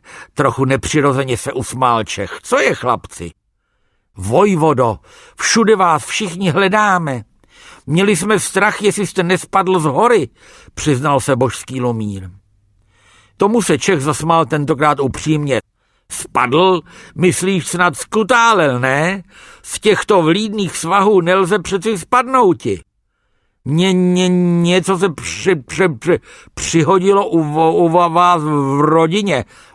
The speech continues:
oznamoval vojen. "Vnu-, vnučky vás už asi ho, ho, ho, ho, hodinu hledají," urychlil rozhovor Lumír. "Kde jste byl?"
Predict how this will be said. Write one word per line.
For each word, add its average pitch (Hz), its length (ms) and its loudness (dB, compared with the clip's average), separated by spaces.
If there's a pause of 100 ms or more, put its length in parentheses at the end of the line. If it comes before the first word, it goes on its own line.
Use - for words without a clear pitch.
oznamoval 156 640 2
vojen. 131 460 0 (320)
"Vnu-, 156 420 2
vnučky 160 720 2
vás 190 400 2
už 190 300 -2
asi 180 440 2 (280)
ho, 160 380 2 (100)
ho, 165 400 2
ho, 170 260 2
ho, 170 280 2 (500)
hodinu 190 460 4
hledají," 151 600 2 (280)
urychlil 147 500 2
rozhovor 139 400 0
Lumír. 113 500 -2 (460)
"Kde 139 200 -2
jste 202 240 -4
byl?" 175 380 0